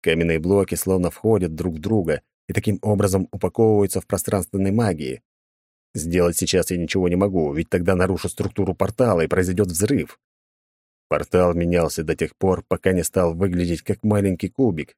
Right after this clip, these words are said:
который может поместиться в руках у человека.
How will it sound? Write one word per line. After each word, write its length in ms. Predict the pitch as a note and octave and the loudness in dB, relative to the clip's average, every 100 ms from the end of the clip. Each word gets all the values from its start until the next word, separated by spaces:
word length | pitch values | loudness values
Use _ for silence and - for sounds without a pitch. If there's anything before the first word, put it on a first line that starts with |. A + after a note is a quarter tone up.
| _ | _
который 300 | A2+ A2 G2 | 0 2 2
может 340 | G2 F2 F2 | 2 0 -2
поместиться 560 | - F2+ F2 G#2 - D#2+ | -2 -2 -2 -2 -2 -4
в 60 | E2 | -4
руках 320 | F2+ F#2+ - | 0 0 0
у 60 | |
человека. 580 | D#2 G2 G2+ F2 - A#1 | -2 0 2 0 -2 -8